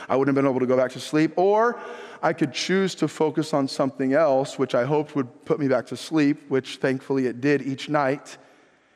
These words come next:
and I went back to sleep. And I think it's a good illustration in our Christianity. You and I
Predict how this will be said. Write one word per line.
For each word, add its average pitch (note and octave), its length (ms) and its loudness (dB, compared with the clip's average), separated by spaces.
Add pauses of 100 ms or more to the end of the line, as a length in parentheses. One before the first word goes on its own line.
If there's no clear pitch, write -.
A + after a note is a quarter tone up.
(140)
and C#3+ 100 2
I C3 100 2
went C#3+ 220 2
back C3+ 220 0
to - 100 -8
sleep. C3 440 -2 (880)
And E3 80 2
I - 20 2
think C4+ 160 2
it's A#3 120 0
a F#3+ 60 2
good F#3 140 2
illustration D#3+ 800 0
in C3 80 0
our C3+ 140 0
Christianity. C#3 960 -4 (100)
You D#3 140 -2
and F#3+ 100 2
I A#2+ 340 0